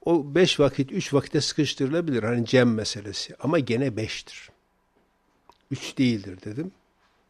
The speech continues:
Adam sustu. Hep öyle yaparlar. Verecek cevapları yok.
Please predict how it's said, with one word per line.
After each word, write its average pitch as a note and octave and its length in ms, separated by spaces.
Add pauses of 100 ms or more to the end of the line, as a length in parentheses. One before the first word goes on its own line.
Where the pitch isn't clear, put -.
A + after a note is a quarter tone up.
(640)
Adam C3 340
sustu. - 360
Hep - 180
öyle C#3 280
yaparlar. A2 560 (180)
Verecek B2 480
cevapları G#2+ 540
yok. - 400